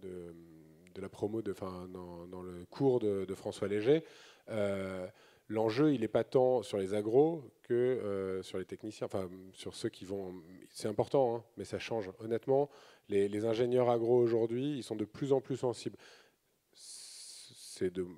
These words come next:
il y a, il y a, il y a un souci, c'est que beaucoup des enseignants sont des enseignants-chercheurs.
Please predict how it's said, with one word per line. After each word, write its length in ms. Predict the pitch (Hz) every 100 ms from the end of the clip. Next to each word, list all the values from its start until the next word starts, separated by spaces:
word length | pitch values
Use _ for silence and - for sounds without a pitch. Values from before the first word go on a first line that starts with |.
| 78
il 80 | 95
y 80 | 104
a, 60 |
il 80 | 95
y 60 | 98
a, 100 | 95
il 60 |
y 40 | 98
a 80 | 98
un 100 | 98
souci, 580 | - 123 - 180 196
c'est 200 | 165 -
que 220 | - 127 139
beaucoup 440 | 117 120 - 143
des 320 | 110 104 98
enseignants 320 | 101 - 127
sont 140 | 156 117
des 160 | 101
enseignants-chercheurs. 880 | 107 113 113 131 123 123 - 110 -